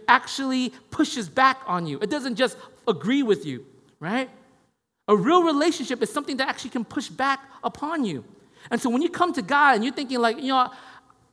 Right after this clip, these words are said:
I don't need God to grow. I can do whatever I want 'cause God is love, and I can just engage in God however I want because God is love and do however I choose to please. Do me," right? My, I was driving to the, to, um, church today,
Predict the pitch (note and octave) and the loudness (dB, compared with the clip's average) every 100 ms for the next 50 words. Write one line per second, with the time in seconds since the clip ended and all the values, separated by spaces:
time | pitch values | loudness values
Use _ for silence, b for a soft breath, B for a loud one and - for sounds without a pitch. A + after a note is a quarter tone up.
0 | _ - C#4 D4+ B3 C4 D#4 G#3 B3 A#3 | _ 2 4 4 2 2 2 4 4 4
1 | A3 D#3+ D3 C4+ B3 A3+ A#3 A3 A#3 A3+ | 0 -8 0 2 4 2 2 -2 0 0
2 | G#3 G3 F#3 E3 C4+ A#3+ F#3 C#3 A3 G3+ | 0 2 0 2 -2 -2 -6 -4 -2 -2
3 | D#3 D#3+ C#4 B3+ F#3 G#3 G3+ G#3 F#3+ F3 | -4 -2 0 0 0 -6 -6 -8 -8 -2
4 | F#3 C#4 D#4 A3 - B G#3+ G3 G3 F3+ | 0 4 2 2 -6 B -4 2 4 4
5 | F#3+ A#3 D#4+ B3 F#3+ F#3 F3 A3+ A3 A#3+ | 2 0 2 2 2 -2 -4 -8 -4 -2
6 | A#3+ A#3 G4 A3+ F#3+ B3 A#3 B - A#3 | -2 -2 -6 -6 -4 -4 -6 B 0 2
7 | A#3+ A3 G#3 G3 - B3+ A#3 - F#3 C#4 | 4 2 0 0 -4 -6 -6 -8 -10 -6
8 | B3+ - B - D3+ C#3 B3+ B3 D4 C#3+ | -6 -6 B -18 -8 0 2 4 2 0
9 | - - D#3+ G3+ G#3+ F#3+ F#3+ F#3 G#3+ A3+ | -8 -16 -10 -8 -6 -4 -2 -2 -2 -2
10 | A3 G#3 B B F#3 E3 E3 D3+ E3+ D#3 | -6 -8 B B -8 -4 -6 -6 -6 -4
11 | C#3+ B2+ A#2 - _ _ _ _ _ - | -4 -6 -8 -18 _ _ _ _ _ -4
12 | A#3+ G#3+ D3+ C#3+ | -4 -2 -4 -4